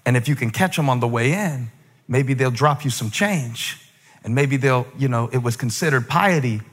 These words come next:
to give alms. And so they're catching people with a gift shop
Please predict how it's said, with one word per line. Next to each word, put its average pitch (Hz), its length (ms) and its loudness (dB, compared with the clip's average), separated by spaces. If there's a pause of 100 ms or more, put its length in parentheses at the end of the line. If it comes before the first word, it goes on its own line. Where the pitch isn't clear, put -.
to 139 80 0
give 120 200 2
alms. 147 480 0 (280)
And 123 120 -2
so 131 160 -2
they're 117 140 0
catching 131 500 -4
people 110 540 -2 (560)
with 123 160 0
a 98 40 -4
gift 147 260 0
shop - 360 0